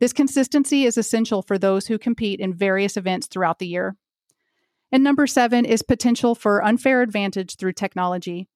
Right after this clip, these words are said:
With advances in technology, outside assistance isn't just limited to physical help. Real-time data relayed to athletes, like pacing strategies based on competitors'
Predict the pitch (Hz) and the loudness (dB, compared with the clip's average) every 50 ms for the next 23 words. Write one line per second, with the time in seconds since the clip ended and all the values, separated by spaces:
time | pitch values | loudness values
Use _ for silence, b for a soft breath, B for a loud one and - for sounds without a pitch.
0 | _ _ _ _ _ _ _ _ _ _ - 240 247 285 277 220 233 247 254 277 | _ _ _ _ _ _ _ _ _ _ -2 0 2 2 2 2 2 2 2 4
1 | - 311 277 294 285 277 - 294 - - 220 214 214 208 208 214 214 214 - - | 2 2 2 2 2 2 0 -2 0 2 2 4 2 2 0 0 -2 0 2 2
2 | 214 233 - - 285 294 302 320 - - 220 208 - - 208 196 196 - - - | 2 2 2 2 2 2 2 0 2 0 0 0 0 -4 -4 -4 -4 -6 -2 -2
3 | 226 240 247 277 262 - 254 233 - 233 214 208 208 208 196 190 190 - - 190 | 0 2 2 0 2 2 -2 -2 0 -2 -2 0 0 0 0 -2 -4 -4 -4 -4
4 | - - - 190 185 175 190 180 - - - - - - _ _ - 214 240 254 | -4 -2 -2 -2 -2 0 0 0 -2 -2 -4 -8 -12 -12 _ _ 0 2 2 2
5 | 254 - 294 294 302 285 247 240 220 226 220 226 226 226 226 - - - - - | 2 2 2 4 4 4 4 4 2 2 2 2 2 2 2 0 -2 -8 -8 -2
6 | 226 226 226 214 208 214 220 - 247 214 208 196 190 - - 190 185 185 175 - | 0 2 2 4 2 2 2 2 0 2 4 2 2 2 0 -2 -2 -2 -4 -2
7 | - 196 185 185 - _ - 226 233 - - 233 220 - - 226 214 208 214 202 | 0 0 0 0 -2 _ -2 0 0 2 0 -2 0 0 0 2 2 2 0 0
8 | 214 220 220 208 202 - 190 196 - - 208 196 190 190 196 190 - 208 180 - | 0 -2 -2 -2 0 0 0 0 0 0 0 2 2 0 0 -2 -4 -4 -2 0
9 | 196 196 190 202 208 214 214 208 214 202 - | 0 2 2 2 2 4 4 4 2 0 -2